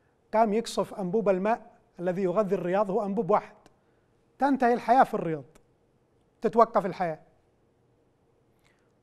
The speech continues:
ولو أنه قصف منشآت النفط مثلًا، يتوقف النظام، يموت النظام نفسه. هذه أنظمة كرتونية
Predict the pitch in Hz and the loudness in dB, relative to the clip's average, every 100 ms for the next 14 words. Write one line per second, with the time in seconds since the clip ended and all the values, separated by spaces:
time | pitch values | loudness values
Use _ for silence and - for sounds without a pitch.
0 | _ - _ 190 196 - 240 226 233 226 | _ -20 _ -6 -6 0 2 4 2 2
1 | 208 - - _ _ _ 175 180 233 240 | 0 -4 -16 _ _ _ -12 -10 2 2
2 | 214 190 226 - - - 208 214 202 190 | 4 2 0 0 -10 -20 -2 0 0 -2
3 | 233 233 - _ _ _ _ _ _ _ | -4 -8 -20 _ _ _ _ _ _ _
4 | _ _ _ 214 202 262 277 254 254 233 | _ _ _ -8 6 6 6 2 2 0
5 | 196 180 214 262 226 226 247 240 240 - | 0 -2 -2 0 0 2 2 4 0 -4
6 | - _ _ _ _ _ _ _ _ _ | -20 _ _ _ _ _ _ _ _ _
7 | _ _ _ _ _ _ _ _ _ _ | _ _ _ _ _ _ _ _ _ _
8 | _ 269 277 254 269 262 - 214 - 190 | _ 0 2 0 0 -2 -2 -4 -2 -4
9 | 220 226 156 | -2 -4 -6